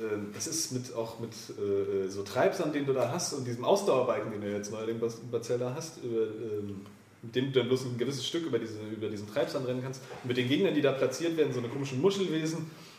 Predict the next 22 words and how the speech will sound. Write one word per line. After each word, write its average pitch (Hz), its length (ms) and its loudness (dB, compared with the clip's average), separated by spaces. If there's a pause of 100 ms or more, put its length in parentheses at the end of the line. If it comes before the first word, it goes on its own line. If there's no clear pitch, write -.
(200)
die 135 80 -2
du 131 120 2
dann 123 140 2
in 120 40 0
die 123 80 0
Luft 165 160 2
jagen 151 220 4
kannst 156 320 -6
und 120 180 -4
dann, 117 260 0
äh, 107 320 2
liegt 139 160 -2
da 143 60 8
deren 120 220 4
Panzer 208 300 0
und 139 60 2
dann 123 120 0
kannst 139 160 -4
du 135 40 -2
dich 123 140 -4
darauf 160 320 4
setzen. 160 420 -2